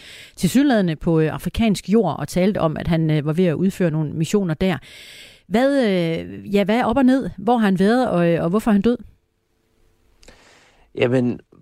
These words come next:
Speaker 2: hvor han har været, tror jeg næsten ikke engang er så vigtigt. Han har, han har nok været alle stederne dybest set. Han kan jo rejse hurtigt rundt, øh, eller kunne. Han var en mand med adskillige privatfly og, øh,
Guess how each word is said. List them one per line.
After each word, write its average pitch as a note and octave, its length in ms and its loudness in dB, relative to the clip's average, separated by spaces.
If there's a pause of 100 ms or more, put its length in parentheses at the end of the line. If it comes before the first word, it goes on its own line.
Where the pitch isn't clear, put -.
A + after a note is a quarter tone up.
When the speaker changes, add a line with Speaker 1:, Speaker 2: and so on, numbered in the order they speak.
Speaker 2:
hvor D#3 260 0
han B2+ 140 -8
har A#2 80 -4
været, A#2 500 0 (240)
tror C3 200 0
jeg A#2+ 100 2
næsten B2 300 -2
ikke B2 80 2
engang G#2+ 380 -2 (180)
er A#2+ 80 -4
så A#2 240 -8
vigtigt. G#2+ 320 -6
Han G#2 120 0
har, G#2+ 100 0
han A2 160 -2
har G#2+ 100 0
nok B2 240 0
været A#2+ 200 2
alle A2+ 160 -2
stederne A#2+ 540 0
dybest A#2 260 -8
set. G#2+ 200 -4
Han G#2 120 -4
kan G#2+ 120 -4
jo G2 140 0
rejse F#2+ 220 -2
hurtigt A#2 320 -2
rundt, G#2 320 -4
øh, F#2 400 0
eller E2+ 200 -4 (100)
kunne. C3+ 300 0 (460)
Han A2 180 -6
var G#2+ 100 2
en G#2 100 -4
mand A2+ 200 0
med A2 100 -2
adskillige A2 460 -2
privatfly A2 720 -2 (100)
og, G2+ 340 2
øh, F2+ 140 0